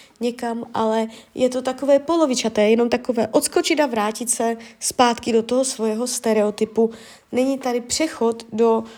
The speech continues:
oficiálního vážného vztahu ani s váma, ani s jinou ženou, takže on tam v rámci jednoho roku, mm, klidně bych si troufla říct, že i dvou let,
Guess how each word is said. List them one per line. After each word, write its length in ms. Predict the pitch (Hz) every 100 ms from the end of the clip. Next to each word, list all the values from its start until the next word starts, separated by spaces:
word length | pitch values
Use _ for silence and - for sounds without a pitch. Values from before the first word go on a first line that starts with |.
| - -
oficiálního 720 | 240 277 - 277 269 262 262
vážného 340 | 240 233 240
vztahu 380 | 240 - 214 202
ani 200 | 208 233
s 160 | 269 -
váma, 340 | 269 254 247 240 - _
ani 300 | 262 285 277
s 100 | 254
jinou 260 | 254 240 240
ženou, 360 | 233 302 262
takže 280 | 226 233 220
on 240 | 240 254 254
tam 260 | 247 247 247 - _
v 80 | -
rámci 600 | 240 233 226 - 226 220 - _ _
jednoho 420 | 240 254 277 269
roku, 580 | 262 247 233 220 208 214 - - -
mm, 540 | - 208 214 220 214 208
klidně 340 | - 359 320 277
bych 160 | 233
si 120 | - 226
troufla 600 | - 220 - 202 196 - - - _
říct, 200 | 214 226
že 120 | 220
i 140 | 208 202
dvou 380 | 190 190 294 277
let, 260 | 233 -